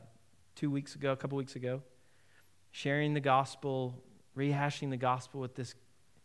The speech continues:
guy, and he said, "Man, it just, it feels like,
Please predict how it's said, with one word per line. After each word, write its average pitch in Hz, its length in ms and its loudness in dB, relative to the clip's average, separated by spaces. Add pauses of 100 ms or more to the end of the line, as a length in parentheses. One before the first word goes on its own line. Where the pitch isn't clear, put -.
(160)
guy, 123 480 2
and 120 80 -8
he 135 100 -2
said, 131 300 -4 (960)
"Man, 175 300 -4 (960)
it 139 120 -4
just, 170 400 2
it 151 120 -2 (180)
feels 185 300 4
like, 160 400 2